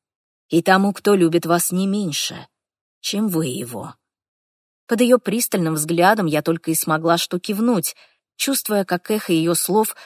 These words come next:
звучащее в моей голове, растворяет всю мою нервозность,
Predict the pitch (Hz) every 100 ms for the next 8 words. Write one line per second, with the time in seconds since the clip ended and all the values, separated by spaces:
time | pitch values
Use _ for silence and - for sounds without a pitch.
0 | - 220 226 247 - 165 - 160 160 156
1 | 160 160 165 156 160 196 208 - _ -
2 | 277 - 226 220 220 208 - 233 214 208
3 | 214 226 226 247 180 160 -